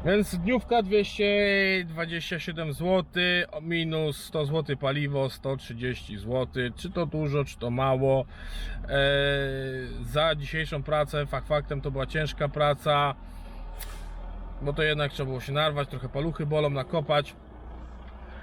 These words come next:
E, średnio, wiecie, to taka dodatkowe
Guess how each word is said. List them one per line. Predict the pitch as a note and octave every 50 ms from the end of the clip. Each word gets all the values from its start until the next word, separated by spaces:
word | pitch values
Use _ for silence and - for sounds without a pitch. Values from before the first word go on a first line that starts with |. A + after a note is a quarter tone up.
| - - - - - - - -
E, | D3+ D3+ D3+ D3+ D3 C#3+ C#3 C#3+ C#3+ C#3 C3+ C3+ - - - - - - - - - - - - - -
średnio, | - - D#4+ D#4 C4+ C4 A#3+ F#3 F3+ E3
wiecie, | F3 E3+ - F3+
to | D3+ E3
taka | D#3 D#3+ D3 - D#3+ D#3 D3
dodatkowe | C#3 C3+ C3 C3 C3+ D#3+ E3+ F3 E3 D3+ - - F3+ F3 D#3+ D#3